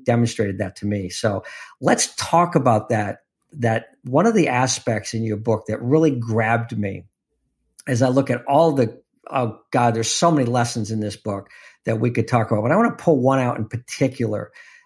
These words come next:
that I think is so important in leadership.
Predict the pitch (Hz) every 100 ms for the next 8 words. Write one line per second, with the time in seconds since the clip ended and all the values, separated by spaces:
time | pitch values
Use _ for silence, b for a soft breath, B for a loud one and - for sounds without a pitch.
0 | _ - 117 113 - 120 123 131 120 120
1 | - 151 160 143 - 131 127 107 101 -
2 | _ _ - 123 120 120 - 123 117 113
3 | 110 101